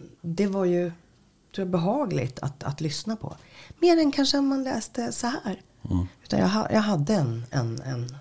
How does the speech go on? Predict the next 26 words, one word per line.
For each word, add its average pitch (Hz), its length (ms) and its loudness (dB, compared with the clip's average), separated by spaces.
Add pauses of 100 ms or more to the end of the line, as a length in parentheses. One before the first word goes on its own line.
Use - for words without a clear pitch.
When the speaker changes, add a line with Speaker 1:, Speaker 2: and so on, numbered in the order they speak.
(120)
Speaker 1:
ett 143 220 -2
djup 143 540 2 (180)
i 127 120 0
Speaker 2:
Mm. 90 120 6
Speaker 1:
rösten - 640 0
väldigt 131 280 -4
tidigt. - 500 -6 (920)
Så - 160 0
att 180 160 -6 (300)
det 247 220 6
var, - 420 -2 (160)
det, - 180 0
det, 185 180 4 (200)
det, 196 220 0 (200)
det 214 140 2
var 170 160 -2
första, - 440 -8
liksom, - 420 -10
passionen, - 680 -2
så - 80 -10
där, - 80 -6
att - 140 -8
få 143 100 -2
använda 135 880 -2
rösten. 147 640 -2 (960)
Eh, 170 100 -6